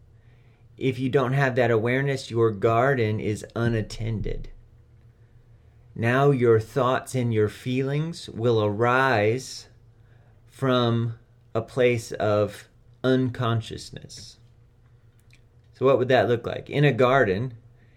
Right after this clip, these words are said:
if there was no gardener, if there was nobody in charge, if the gate was just wide open,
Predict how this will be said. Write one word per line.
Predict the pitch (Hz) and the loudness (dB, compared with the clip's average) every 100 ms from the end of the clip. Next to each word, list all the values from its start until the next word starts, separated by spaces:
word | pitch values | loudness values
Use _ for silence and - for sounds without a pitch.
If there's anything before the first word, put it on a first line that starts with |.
| - - - - - | -20 -20 -20 -20 -20
if | - 127 135 - | 2 4 4 4
there | 131 131 | 4 6
was | 120 113 | 6 2
no | 120 120 | 0 0
gardener, | 120 110 104 104 101 110 | 2 2 4 2 0 -2
if | 107 - | -4 0
there | - | 2
was | 120 113 | 2 0
nobody | 120 131 131 127 117 | 4 4 6 2 2
in | 113 | -2
charge, | 104 107 76 - - - - - - - - | -2 -4 -4 -8 -14 -20 -20 -20 -20 -20 -6
if | 113 | -2
the | - | 0
gate | 107 113 123 | 2 6 6
was | 101 117 | 6 0
just | 104 117 - | -2 -4 -4
wide | 101 113 117 113 | 0 2 4 4
open, | 110 - - 113 | 2 -2 -12 -12